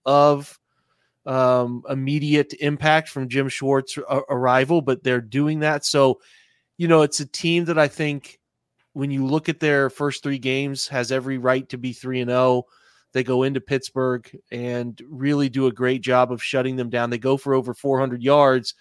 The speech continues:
but they turn it over four times, and a direct result of two of those turnovers are touchdowns for Pittsburgh. So I think it's been, uh, a, a really good start for the Browns. Hasn't been perfect, because if it was, you'd be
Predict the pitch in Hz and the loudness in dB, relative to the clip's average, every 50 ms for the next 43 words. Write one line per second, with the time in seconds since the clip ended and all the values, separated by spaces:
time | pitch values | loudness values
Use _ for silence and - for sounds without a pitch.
0 | _ _ _ - _ _ _ - 135 - 135 127 - - 147 139 135 131 135 143 | _ _ _ -20 _ _ _ -8 -6 -4 -4 -6 -4 -2 -2 -2 2 2 2 2
1 | 139 139 135 - - 131 127 127 - - 127 127 123 127 123 110 123 120 120 120 | 2 0 -4 -4 -2 -2 -2 -2 -2 -2 -2 0 0 0 -2 -4 -6 -8 -8 -10
2 | - _ _ 135 120 113 123 120 131 139 131 - - 127 117 127 127 127 123 117 | -12 _ _ -10 -8 -8 -6 -2 0 0 0 -2 -4 -4 -2 0 0 0 0 -4
3 | - - 143 131 131 120 117 123 117 113 - - - 139 135 131 127 117 120 117 | -6 -6 -4 -2 -2 -2 -2 -4 -4 -4 -8 -8 -6 -4 -4 -4 -4 -4 -6 -8
4 | 107 117 117 - - 135 135 - - - 123 117 113 113 110 - - _ _ _ | -8 -10 -12 -4 -2 -2 -2 -2 -2 -4 -2 -2 -2 -4 -6 -10 -16 _ _ _
5 | _ _ _ _ _ _ 123 113 - - 139 123 - - - 123 120 107 - - | _ _ _ _ _ _ -8 -6 -2 -2 -2 -2 -2 -4 -2 -2 -2 -2 -2 0
6 | 139 127 127 113 - _ _ _ _ _ _ _ - 143 160 160 196 196 185 180 | 2 4 4 2 0 _ _ _ _ _ _ _ 0 0 0 2 2 2 2 2
7 | 156 - 143 139 165 160 156 151 147 147 143 - - _ _ _ _ _ 135 120 | -2 -2 -2 0 2 2 2 2 0 -4 -6 -10 -14 _ _ _ _ _ -6 -4
8 | 120 123 113 113 131 113 - - - 139 131 127 135 151 165 175 170 175 160 127 | -4 -4 -2 -2 -4 -4 -6 -4 -4 -2 -2 0 2 4 6 6 6 6 4 4
9 | 156 160 147 - - - 160 147 143 135 143 139 120 139 135 139 135 147 147 151 | 2 4 4 2 0 2 4 2 2 2 -2 -4 -2 0 0 0 0 -2 -2 -2
10 | 160 156 165 147 135 - 143 147 151 147 - 160 143 - 135 131 - - 127 127 | -2 -2 -4 -4 -4 -2 0 0 0 0 -2 -6 -6 -6 -8 -6 -2 -2 -2 0
11 | 117 127 120 - 127 127 123 123 127 139 139 127 131 127 120 123 127 123 120 113 | -2 -4 -6 -6 -6 -4 0 2 2 2 2 0 -4 -6 -4 -4 -2 -2 -4 -4